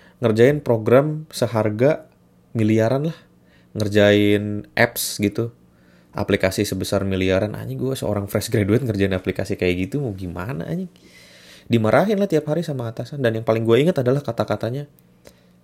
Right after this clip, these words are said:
"Kalau saya lagi marah, bilang iya aja." Dia bilang kayak gitu, anjing, atasan gue. Ini dari sini gue udah nggak nyaman sama atasan kayak gitu. Ya, sayangnya waktu itu, ya, gue masih fresh graduate.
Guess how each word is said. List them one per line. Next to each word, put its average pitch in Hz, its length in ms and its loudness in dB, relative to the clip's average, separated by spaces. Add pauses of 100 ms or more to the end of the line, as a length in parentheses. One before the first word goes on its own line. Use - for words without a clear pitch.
(1200)
"Kalau 147 240 4
saya 165 160 0
lagi 151 240 4
marah, 170 320 2
bilang 135 320 4
iya 131 240 4
aja." 165 480 2
Dia 147 80 6
bilang 165 240 6
kayak 151 240 -4
gitu, 285 320 0
anjing, 285 400 -2
atasan 269 400 -2
gue. 294 160 -2 (880)
Ini 190 160 -4
dari 165 160 2
sini 185 160 2
gue 202 320 0
udah 117 160 -2
nggak 101 160 0
nyaman 151 240 -8
sama 131 240 -8
atasan 120 240 -6
kayak 117 140 0 (100)
gitu. 139 140 -14 (1900)
Ya, 107 80 -6
sayangnya 123 480 2
waktu 113 320 2
itu, 151 320 0 (480)
ya, 98 160 -10
gue 98 160 4
masih 117 240 -2
fresh - 240 -10
graduate. 98 480 2